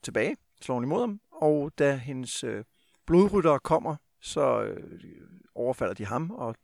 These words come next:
tilbyder at slå ham ihjel. Men hun siger, at, øh, de skal lade ham, lade ham leve, og så må han gå tilbage til, øh, hæren, fordi, øh, en, en mand, der ikke rider, er ingen mand hos Dothrakierne. Viserys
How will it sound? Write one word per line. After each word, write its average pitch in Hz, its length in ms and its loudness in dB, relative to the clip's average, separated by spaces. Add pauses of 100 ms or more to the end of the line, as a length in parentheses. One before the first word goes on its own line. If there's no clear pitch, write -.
(400)
tilbyder 120 300 -4
at 117 60 -2
slå 123 140 -4
ham 123 100 -2
ihjel. 185 200 0 (640)
Men 156 160 0
hun 151 100 0
siger, 165 300 2
at, 135 260 -4
øh, 120 140 -4
de - 60 -8
skal - 140 -8
lade 123 80 -4
ham, 117 260 -8 (160)
lade 127 100 -12
ham 120 120 -4
leve, 190 360 4
og 131 100 -10
så 156 100 -8
må 135 80 -4
han 131 120 -6 (100)
gå 151 180 0
tilbage 113 560 -4
til, 113 260 -10
øh, 110 140 -8
hæren, 117 400 -8
fordi, 151 440 -6 (580)
øh, 110 400 0 (1300)
en, 120 340 -4
en 117 220 -6
mand, 131 280 -4
der 131 160 -6
ikke 131 240 -8
rider, 185 280 0
er 135 140 -2
ingen 143 320 -2
mand 107 240 -4
hos 120 340 -8 (160)
Dothrakierne. - 640 -6 (760)
Viserys 202 600 2